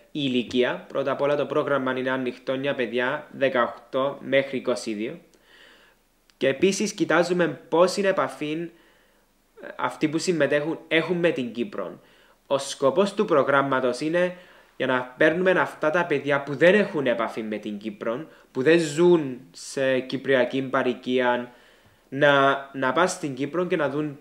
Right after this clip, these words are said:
το νησί τους. Εμ, επίσης, κοιτάζουμε πόσο αυτά τα παιδιά που συμμετέχουν, πόσο πιθανόν είναι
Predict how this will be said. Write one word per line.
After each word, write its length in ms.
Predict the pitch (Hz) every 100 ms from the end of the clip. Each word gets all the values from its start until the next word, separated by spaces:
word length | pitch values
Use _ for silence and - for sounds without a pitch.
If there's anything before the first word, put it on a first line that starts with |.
| _
το 140 | - 156
νησί 460 | 127 - 135 117 98
τους. 220 | 90 - _ _ _ _ _ -
Εμ, 340 | 120 117 117 120 -
επίσης, 460 | - 131 170 170 196
κοιτάζουμε 720 | - 151 156 160 175 165 160 - - - _ _ _ _ _ _ _ _ _ -
πόσο 720 | 156 175 190 165 151 143 - - - -
αυτά 260 | 147 - 156
τα 120 | 165
παιδιά 280 | 147 143 147
που 80 |
συμμετέχουν, 840 | 147 175 151 131 135 139 156 165 147 -
πόσο 260 | 170 175
πιθανόν 440 | 156 180 160 143 160
είναι 420 | 170 170 170